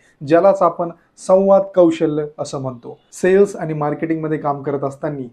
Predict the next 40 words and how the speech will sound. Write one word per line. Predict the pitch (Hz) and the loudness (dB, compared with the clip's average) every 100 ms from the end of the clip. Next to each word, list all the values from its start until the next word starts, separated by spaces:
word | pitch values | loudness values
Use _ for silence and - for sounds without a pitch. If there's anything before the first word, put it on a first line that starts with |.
| _ - | _ -6
आपल्याला | 143 - 180 185 | -6 -4 -2 0
वेगवेगळ्या | 160 160 170 170 | 0 2 4 4
लोकांशी | 156 151 160 147 156 | 4 0 -8 -10 -10
भेटावं | 135 135 165 170 | -8 -4 0 2
लागतं. | 151 - - - | 2 -4 -8 -6
कन्झ्युमर | 170 160 165 175 170 | -2 -2 0 0 0
असेल, | 165 170 170 165 | 0 -4 -6 -4
कस्टमर | 160 160 170 160 | -6 -2 -2 0
असेल, | 160 160 156 | -2 -4 -6
यांच्याशी | 156 156 160 160 175 - _ _ | -6 -8 -8 -8 -14 -16 _ _
भेटीगाठी | 139 147 139 185 180 180 | -4 -4 -2 0 0 0
घ्याव्या | 156 139 135 | 2 4 2
लागतात. | 127 - 139 135 _ _ - | 0 -2 -4 -6 _ _ -4
त्यांच्या | 175 165 180 | -4 0 0
ज्या | 175 | 0
काही | 175 175 | 0 -2
प्रॉब्लेम | 170 151 156 175 160 | 2 2 2 0 -2
आहेत, | 143 135 | -4 -8
त्यांच्या | 147 143 156 | -8 -8 -6
ज्या | 156 | -6
काही | 156 165 | -4 -6
अडचणी | - 139 135 175 160 | -4 -6 -4 -6 -4
आहेत, | 135 135 | -4 -6
त्या | 135 156 | -8 -12
समजून | - 147 147 170 208 | -8 -10 -8 -8 -6
घ्याव्या | 151 131 | -6 -6
लागतात | 123 - 147 151 _ _ _ - | -8 -12 -16 -18 _ _ _ -16
आणि | 165 185 160 | -10 -6 -4
ह्या | 165 | -2
सगळ्या | 180 175 170 180 | -4 -4 -2 -2
समजून | - 147 151 175 | -4 -10 -8 -6
घेतल्यानंतर | 139 135 175 185 175 156 143 120 - _ | -4 -4 -4 -4 -6 -6 -4 -6 -8 _
त्यावर | 175 180 190 | -4 -2 -4
सोल्युशन | - 156 160 185 180 214 190 | -6 -6 -2 -2 -2 -2 -2
म्हणून | 175 143 | -4 -6
आपले | 123 - 160 | -8 -4 -4
जे | 151 160 | -2 -4
काही | 165 | -2
ब्रँड | 160 131 147 156 147 | -4 -2 -2 -2 -4
आहेत, | 135 135 | -4 -4